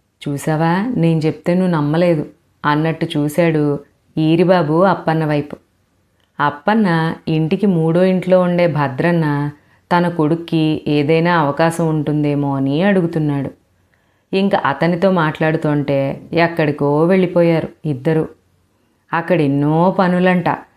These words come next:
కష్టం లేకుండా నీడపట్టునుండే పనులెన్నో ఉంటాయట. డబ్బు కూడా బాగా ఇస్తారట. రెండేళ్లు కళ్ళు మూసుకుని వెనకేస్తే ఎంతో నిలవేసుకోవచ్చట.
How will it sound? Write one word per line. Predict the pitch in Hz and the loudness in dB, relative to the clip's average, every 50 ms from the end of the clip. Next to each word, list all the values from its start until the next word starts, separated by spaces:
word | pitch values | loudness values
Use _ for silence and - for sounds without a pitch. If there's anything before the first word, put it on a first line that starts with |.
| _ _ _ _ _ - | _ _ _ _ _ -2
కష్టం | 160 139 - - - 170 175 180 | -2 -2 -2 -2 -2 0 2 4
లేకుండా | 185 180 170 170 170 175 170 170 185 214 254 269 240 202 - _ _ _ 160 | 4 2 2 0 0 0 0 2 2 2 2 0 -2 -4 -8 _ _ _ -2
నీడపట్టునుండే | 160 160 160 160 165 165 - 202 190 - 202 190 190 185 180 180 180 | 0 2 2 2 0 2 0 0 0 2 0 0 2 0 2 2 0
పనులెన్నో | 175 175 165 156 160 165 175 180 170 160 156 156 156 156 165 | 0 0 0 0 0 0 0 0 0 0 0 0 0 0 2
ఉంటాయట. | 185 196 190 175 170 175 170 165 151 - - - - _ _ _ _ _ _ _ _ _ _ _ - | 2 2 0 0 0 2 0 0 0 -2 -8 -12 -12 _ _ _ _ _ _ _ _ _ _ _ -2
డబ్బు | 147 156 151 131 135 160 165 | 0 0 0 0 0 -2 0
కూడా | 170 190 180 175 170 165 160 160 160 - - - 160 | 2 2 2 4 4 4 4 2 0 -2 -4 -4 0
బాగా | 156 165 165 160 160 151 147 139 151 | 2 4 4 4 4 2 2 2 2
ఇస్తారట. | 165 185 180 175 - - 175 170 165 156 165 - - - _ _ _ _ _ _ _ _ _ _ _ 165 | 2 2 0 -2 -2 0 0 0 2 0 -4 -6 -8 -8 _ _ _ _ _ _ _ _ _ _ _ 0
రెండేళ్లు | 160 170 175 175 175 170 160 156 160 185 220 | 2 2 4 4 2 2 4 4 4 4 2
కళ్ళు | 220 - 190 170 170 175 | 2 2 2 4 4 4
మూసుకుని | 202 202 185 170 175 - 185 180 175 | 4 2 2 0 -2 -2 -2 0 0
వెనకేస్తే | 170 156 143 143 147 - 160 165 160 165 - 202 233 285 277 214 - - _ _ _ _ _ _ - | 0 0 0 -2 -2 0 -2 -2 -2 -2 -2 0 2 2 0 -2 -6 -10 _ _ _ _ _ _ -2
ఎంతో | 160 170 165 156 160 151 156 165 170 175 202 | 0 0 2 2 0 0 2 2 4 4 4
నిలవేసుకోవచ్చట. | 226 226 214 202 202 196 202 202 196 - - 202 196 190 190 190 - 185 - - 131 | 4 4 4 4 4 4 2 0 -2 0 0 0 2 2 0 0 -2 -2 -2 -2 -4